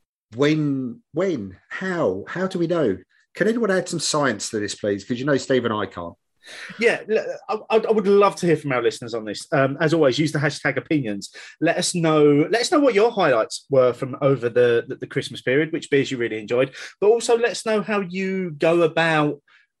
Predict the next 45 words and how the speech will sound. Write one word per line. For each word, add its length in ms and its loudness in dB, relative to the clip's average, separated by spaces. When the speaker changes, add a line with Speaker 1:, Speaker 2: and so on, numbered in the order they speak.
Speaker 2:
aging 560 -2
beers 480 2
and, 220 -4
and, 180 -10
and 120 -2
when 120 2
to 80 -8
drink 240 -4
them. 140 -10
Do 120 4
you 160 -2
bother, 400 2
in, 200 0
in, 180 -2
in 120 -4
fact, 320 -4
or 80 2
do 140 -2
you 100 2
just 180 -4
drink 200 -2
beers 260 2
when 120 -2
they 120 0
arrive? 300 2
I 20 -6
mean, 200 0
the, 100 4
the 140 -2
dilemma 460 2
I've 180 0
got 140 4
at 60 0
the 60 2
moment, 440 0
and 120 -2
this 140 -4
is 100 -8
a 160 -18
very 240 2
recent 320 -4
one, 240 -6
this 240 -6
week, 340 -4
uh, 200 -2